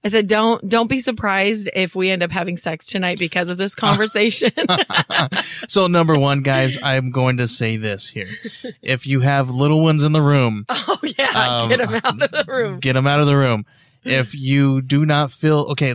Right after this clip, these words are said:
Speaker 2: number one, this is gonna be one of those disclaimers. It, this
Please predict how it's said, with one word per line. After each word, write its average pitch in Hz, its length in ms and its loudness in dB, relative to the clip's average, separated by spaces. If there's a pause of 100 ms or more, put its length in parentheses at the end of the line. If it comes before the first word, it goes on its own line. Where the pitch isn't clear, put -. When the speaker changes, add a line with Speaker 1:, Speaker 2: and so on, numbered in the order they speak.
(100)
Speaker 2:
number 151 340 0
one, 160 160 4
this 165 220 2
is 180 100 4
gonna 156 240 2
be 143 240 2
one 135 220 2
of 131 80 2
those 123 180 2
disclaimers. 123 960 -2 (240)
It, 147 300 -2
this 147 500 0